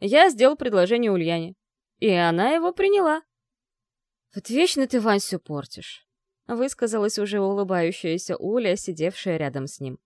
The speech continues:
«Мы ведь хотели приглашение на нашу свадьбу вам всем как положено разослать. Подписала ведь уже. Эх, Вань, Вань». «Улька!» Лиса обняла подругу,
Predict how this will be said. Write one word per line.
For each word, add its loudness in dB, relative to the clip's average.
«Мы -4
ведь -2
хотели 0
приглашение 0
на 2
нашу 0
свадьбу 2
вам 0
всем -2
как -8
положено -2
разослать. -6
Подписала 0
ведь -8
уже. -10
Эх, -6
Вань, -2
Вань». -8
«Улька!» -2
Лиса -2
обняла -2
подругу, -6